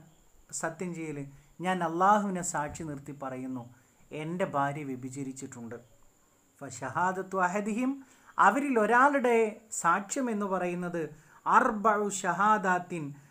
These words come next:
നാല് തവണ സാക്ഷിയാക്കലാണ്, ബില്ലാ,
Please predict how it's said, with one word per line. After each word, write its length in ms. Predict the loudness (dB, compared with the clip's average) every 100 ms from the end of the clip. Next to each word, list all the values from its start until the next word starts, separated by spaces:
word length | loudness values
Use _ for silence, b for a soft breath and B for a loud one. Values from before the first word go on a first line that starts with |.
| B -2 2
നാല് 340 | 6 6 4 2
തവണ 200 | 2 2 -2 0
സാക്ഷിയാക്കലാണ്, 920 | 0 0 -4 -2 -2 -2 -6 -6 -6 -6 -8
ബില്ലാ, 340 | -8 -6 -4